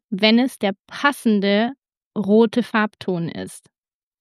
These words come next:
Wenn dich das interessiert, hör unbedingt gerne nochmal in diese Folge rein. Es war für mich eine meiner absoluten Lieblingsfolgen. Meine zweite Lieblingsfolge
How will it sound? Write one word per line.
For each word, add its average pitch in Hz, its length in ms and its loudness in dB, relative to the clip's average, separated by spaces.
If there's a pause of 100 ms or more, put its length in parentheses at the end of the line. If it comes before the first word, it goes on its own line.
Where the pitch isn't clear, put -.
(340)
Wenn 277 140 2
dich 349 120 4
das 330 120 0
interessiert, 294 500 -2
hör 262 140 2
unbedingt 247 360 0
gerne 254 220 4
nochmal 226 460 2
in 254 220 4
diese 233 240 2
Folge 214 360 -2
rein. 202 280 0
Es - 160 -8
war 202 160 0
für 214 160 -2
mich 220 300 0
eine 202 240 -2
meiner 202 280 0
absoluten 214 580 -2
Lieblingsfolgen. 180 920 -6 (1500)
Meine 240 240 4
zweite 349 380 0
Lieblingsfolge 220 1000 2